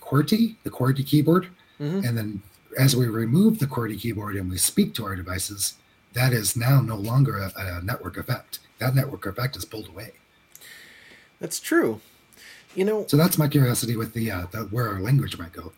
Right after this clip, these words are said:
Speaker 2: You know, I don't know. I, I would say, though, that, that the overall point here is one that I'd like to, like, drive home. And that is that today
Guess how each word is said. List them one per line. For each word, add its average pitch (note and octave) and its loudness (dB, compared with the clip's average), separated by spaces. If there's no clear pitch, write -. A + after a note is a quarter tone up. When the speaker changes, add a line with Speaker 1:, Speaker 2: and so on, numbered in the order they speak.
Speaker 2:
You G#3 -2
know, G3+ 2
I E3 2
don't E3 0
know. C3 -2
I, D3+ 0
I F3+ 0
would E3+ 2
say, A3+ 2
though, C3 0
that, A#2+ -2
that D3 2
the B2+ 0
overall D#3+ 4
point D#3+ -4
here A#2 2
is G#2 -2
one A#2 -4
that A2+ -4
I'd A2+ -2
like B2 -4
to, A2+ -4
like, G#2 -4
drive C3+ 2
home. B2 -4
And C3+ 0
that F3 6
is C#3+ 2
that C3 0
today C#3 4